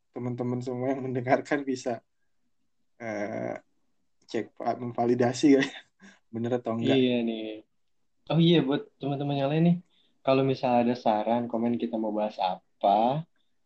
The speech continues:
Speaker 2: bisa disampaikan ya ke gue atau
Speaker 1: Dan
Speaker 2: gimana
Speaker 1: coba
Speaker 2: lah
Speaker 1: boleh,
Speaker 2: pokoknya.
Speaker 1: boleh banget.
Speaker 2: Pokoknya
Speaker 1: Di
Speaker 2: nanti akan tayang di Spotify otomatis, tapi harus, kayaknya biasanya harus verifikasi dulu di Spotify-nya apakah konten kita mengandung unsur yang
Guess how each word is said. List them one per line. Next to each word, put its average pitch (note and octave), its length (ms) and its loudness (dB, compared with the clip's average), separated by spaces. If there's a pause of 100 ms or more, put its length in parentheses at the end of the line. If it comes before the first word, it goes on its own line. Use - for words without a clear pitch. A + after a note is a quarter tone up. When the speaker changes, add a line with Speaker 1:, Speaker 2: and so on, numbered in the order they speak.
(220)
Speaker 2:
bisa A#2 240 2
disampaikan A#2+ 480 2
ya B2 160 4
ke G#2 320 -6
gue A2 240 -2
atau G#2 480 -4 (480)
Speaker 1:
Dan D3 240 0
Speaker 2:
gimana C#3+ 80 -6
Speaker 1:
coba B2 160 4
Speaker 2:
lah C3+ 80 4
Speaker 1:
boleh, C#3 240 8
Speaker 2:
pokoknya. C3+ 120 4 (200)
Speaker 1:
boleh B2+ 240 2
banget. C3 240 2
Speaker 2:
Pokoknya C3+ 320 0
Speaker 1:
Di B2 120 0 (280)
Speaker 2:
nanti F3+ 160 -2
akan C#3+ 240 2
tayang - 320 -2
di B2 80 2
Spotify A#2 600 2 (120)
otomatis, A2+ 640 -4
tapi A#2 320 -2
harus, G2+ 320 -8
kayaknya A2 320 -4
biasanya G#2+ 380 -6 (500)
harus A#2 480 -2
verifikasi A2+ 560 -4
dulu C#3 240 4
di C3 80 0
Spotify-nya B2+ 640 -2
apakah A2+ 240 -2
konten A2+ 240 -4
kita A2+ 240 -4
mengandung A2+ 480 0
unsur A#2 400 0
yang A2 320 -4